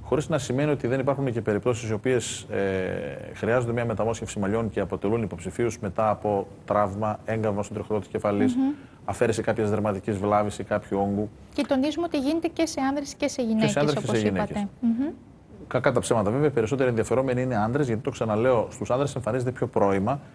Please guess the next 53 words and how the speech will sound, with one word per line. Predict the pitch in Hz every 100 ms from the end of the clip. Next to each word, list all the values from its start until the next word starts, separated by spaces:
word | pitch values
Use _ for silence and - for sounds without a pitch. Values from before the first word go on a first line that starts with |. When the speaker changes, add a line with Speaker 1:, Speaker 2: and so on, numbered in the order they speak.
| - -
Speaker 2:
Μμμ. | 233
Speaker 1:
και |
επειδή | 120 254 135
δεν | 127
υπάρχει | 143 151 143 139
η |
προστασία | 123 113 - 98 - 110 95
των | 107 101
γυναικείων | 95 98 92 110 104
ορμονών, | 92 92 92 98
των | 95
ιστρογόνων, | 95 92 87 95 139 165 - - - -
ε, | 110 110 107
μπορεί | 101 107
να | 135
εμφανιστεί | 143 139 117 139
στην | 143 139
κυριολεξία | 123 110 98 - 139
από | 143
την | 120
ηλικία | 101 113 139
των | 127
δεκαοκτώ | 110 98 95 -
ετών, | 131 139 143
καμιά | 139 131
φορά | 127
ακόμη | 135 143
και | 139
νωρίτερα. | 123 131 127 95 - - -
Speaker 2:
Και | 302
είναι | 330
πιο | 339 - 330
εμφανές | 320 - 269 269
στους | 240 -
άνδρες, | 240 254 262
γιατί | 240 254
δεν | 240 254
έχουν | 226 208 196
και | 190
μακρύ | 190 190 202
μαλλί, | 196 190 202
ίσως, | 202 208
να | 214
καλύψουν, | 220 220 220 - -
ε, | 196 190 208 -
την | 233
Speaker 1:
Ε, |
Speaker 2:
περιοχή. | 202 196 95
Speaker 1:
ξέρετε | 104 - 147 147
τι, | 147 143 117
είναι | 147
πολύ | 147 143
εμφανές, | 156 143 135 147 143 -